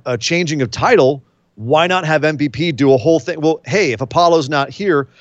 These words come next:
bring out the ref. We have a match scheduled and count him out and have an actual forfeiture, as opposed to just M V P declaring himself the U S champion.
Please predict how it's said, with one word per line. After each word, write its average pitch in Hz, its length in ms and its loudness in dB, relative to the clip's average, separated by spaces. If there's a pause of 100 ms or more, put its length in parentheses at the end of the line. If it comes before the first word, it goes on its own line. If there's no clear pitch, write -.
(180)
bring 180 220 2
out 165 200 2
the 143 100 0
ref. 170 320 2
We 165 80 2
have 160 100 2
a 139 60 0
match 196 280 -6
scheduled 107 640 -6 (400)
and 139 180 0
count 156 280 2
him 170 80 -2
out 208 260 -2 (220)
and 131 120 0
have 147 140 2
an 143 40 0
actual 151 360 0
forfeiture, - 680 -2 (520)
as 135 120 -2
opposed 143 360 2
to 131 40 -2
just 135 120 -4
M 143 140 -2
V 139 80 -2
P 131 160 -2
declaring 156 680 2
himself 127 440 -2 (400)
the 127 100 -4
U 131 160 4
S 120 100 2
champion. 151 480 -4